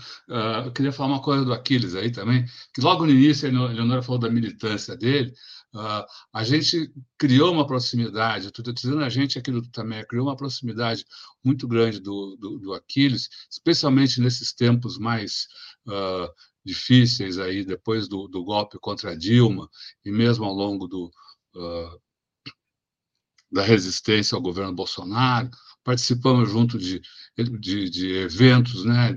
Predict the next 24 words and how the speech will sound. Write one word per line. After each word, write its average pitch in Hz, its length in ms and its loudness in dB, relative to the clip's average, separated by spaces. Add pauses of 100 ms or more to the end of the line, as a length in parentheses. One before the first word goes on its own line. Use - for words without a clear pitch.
passeatas, 123 720 -2
manifestações. 113 840 -2
Aquiles 120 320 0
sempre 123 260 -2
foi 123 240 4 (420)
de 104 140 -4
uma, 110 320 0 (260)
ah, 95 600 -6
ah, - 60 -16
gentileza 113 760 0
enorme, 104 680 0 (240)
generosidade 123 1160 8 (320)
ao 113 140 -4
participar 120 720 2
aí 113 240 4
de 104 320 -4 (220)
eventos 113 480 2
como 110 360 -2 (120)
participou 113 560 -4
da 98 400 -4 (180)
coisa 110 240 -8
que - 80 -14
nós 107 160 -6
organizamos, 101 680 -4